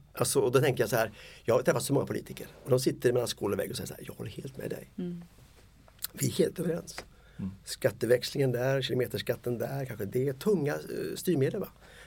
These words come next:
Speaker 1: Men fattar du, om jag går ut med det, vad händer då? Blir jag omvald?
Speaker 2: Men inte,
Speaker 1: Vil-,
Speaker 2: är det
Speaker 1: vil-, vil-, vilken makt får jag då?
Speaker 2: Ja, men har vi inte hamnat på pudelns kärna då? Har vi inte fel sorts politiker? För politiker måste ju våga ta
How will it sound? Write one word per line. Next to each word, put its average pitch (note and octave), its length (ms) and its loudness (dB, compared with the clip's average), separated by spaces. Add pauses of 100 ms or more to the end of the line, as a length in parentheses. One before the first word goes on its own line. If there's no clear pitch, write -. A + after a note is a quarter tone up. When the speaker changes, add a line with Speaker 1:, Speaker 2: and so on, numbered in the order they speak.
Speaker 1:
Men A#2+ 120 2
fattar - 300 2
du, - 180 -4
om B2 120 0
jag C3 120 4
går E3+ 140 2
ut G#3 160 -4
med - 100 0
det, - 100 -4 (800)
vad C#3+ 140 -2
händer E3 240 2
då? - 100 -4 (840)
Blir C3+ 120 4
jag C#3 100 6
omvald? C#3+ 440 0 (520)
Speaker 2:
Men F4 160 4
inte, F#4+ 200 0
Speaker 1:
Vil-, - 80 8
Speaker 2:
är F4 40 6
det F4 160 10
Speaker 1:
vil-, - 0 - (180)
vil-, F3 40 4
vilken E3 340 4
makt D3 280 -2 (200)
får D#3+ 180 4
jag D3+ 120 2
då? G3 240 2
Speaker 2:
Ja, A#3 160 0
men D4 160 2
har D#4 140 0
vi E4 60 -2
inte D4 140 -4
hamnat C#4 360 2
på B3 100 -2
pudelns A3+ 260 -2
kärna A3+ 320 2
då? F#3+ 80 0
Har F#3+ 180 2
vi C4 60 4
inte C4 140 -4
fel G3 380 0
sorts - 260 -2
politiker? G3+ 440 -4
För G3+ 120 -4
politiker C4+ 480 2
måste C#4+ 540 0
ju B3 180 2
våga F#3 520 2
ta - 240 2